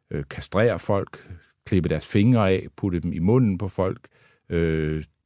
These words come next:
dræbe spædbørn foran deres mødre, øh, trække,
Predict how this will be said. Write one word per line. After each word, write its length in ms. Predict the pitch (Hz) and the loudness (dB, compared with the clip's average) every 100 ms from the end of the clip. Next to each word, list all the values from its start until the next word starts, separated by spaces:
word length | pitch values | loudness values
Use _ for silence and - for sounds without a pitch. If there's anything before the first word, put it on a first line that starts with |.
| _ _ _ | _ _ _
dræbe 300 | 95 104 120 | 2 2 2
spædbørn 640 | - - 110 127 101 95 80 | 0 2 2 2 0 -2 -4
foran 340 | - 107 110 | -2 0 0
deres 200 | 90 - | -2 0
mødre, 420 | 92 110 127 120 107 - | 0 2 0 -4 -8 -8
øh, 260 | 92 85 80 | -4 -2 -4
trække, 540 | - - 104 135 123 | -4 0 2 2 0